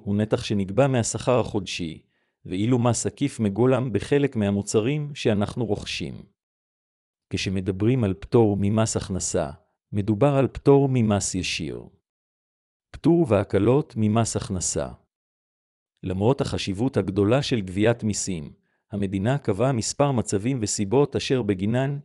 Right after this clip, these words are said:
יינתן פטור ממס הכנסה. כמו כן, פטור ממס הכנסה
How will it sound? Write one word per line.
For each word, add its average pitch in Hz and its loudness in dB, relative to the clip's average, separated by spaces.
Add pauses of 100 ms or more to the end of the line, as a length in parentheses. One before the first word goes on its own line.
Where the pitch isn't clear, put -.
יינתן 113 0
פטור 139 4
ממס 113 2
הכנסה. 82 -6 (1040)
כמו 104 -4
כן, 120 0 (420)
פטור 117 4
ממס 107 2
הכנסה 113 -2